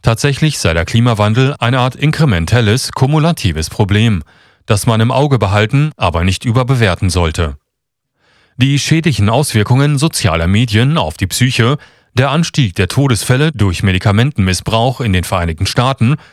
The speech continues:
die Krise in Europa aufgrund von Energiemangel, all das sind viel wichtigere Probleme, über die man sich Gedanken machen sollte, sagte Schellenberger. Auch im Bereich der Ökologie gebe es größere Risiken.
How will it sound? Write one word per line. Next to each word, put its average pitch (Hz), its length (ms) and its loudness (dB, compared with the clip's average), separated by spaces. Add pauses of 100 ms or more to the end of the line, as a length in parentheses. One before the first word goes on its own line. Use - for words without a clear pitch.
(260)
die 127 180 2
Krise 160 360 0
in 101 120 2
Europa 139 460 0
aufgrund 95 440 -2
von 95 140 0
Energiemangel, 110 720 2 (320)
all 151 220 0
das 110 280 0
sind 120 180 2
viel 143 240 0
wichtigere 107 400 0
Probleme, 127 560 0
über 165 260 2
die 107 120 0
man 80 160 -2
sich 92 180 -2
Gedanken 110 400 2
machen 113 240 0
sollte, 87 460 0 (680)
sagte 92 340 -2
Schellenberger. 92 680 0 (840)
Auch 110 240 0
im 120 140 2
Bereich 123 340 0
der 92 180 0
Ökologie 104 640 0 (120)
gebe 135 240 0
es 156 180 -2
größere 92 460 -2
Risiken. 107 500 -2